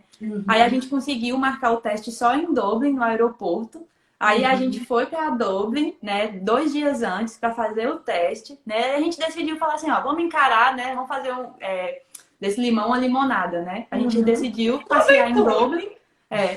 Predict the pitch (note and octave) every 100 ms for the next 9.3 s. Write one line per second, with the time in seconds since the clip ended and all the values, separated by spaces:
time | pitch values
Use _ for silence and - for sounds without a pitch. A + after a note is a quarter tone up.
0 | C#4+ A#3 A#3 - A#3 A#3 B3 A3+ A#3 A#3+
1 | G#3 G#3+ C4+ F4 - _ _ - G#3 G#3
2 | B3+ E4+ - - B3+ B3 C4+ D#4+ A#3 F#3+
3 | - - B3 C#4+ C#4+ C#4 A#3+ B3 B3 C#4
4 | D4 B3+ A#3+ B3 A3 F#3+ G3 G#3 F#3 G3+
5 | F#3 F3 - A3+ B3+ B3+ G#3+ - - G#3
6 | A#3 A#3+ A#3 B3 - E3 B3 E4+ - D#4+
7 | A#3 B3 C4+ C4 C4 A#3+ A3+ A#3 A#3 A3+
8 | G#3 A3 A#3 A#3 B3 A#3 C4 E4+ E4+ C#4+
9 | A3 F3+ F3+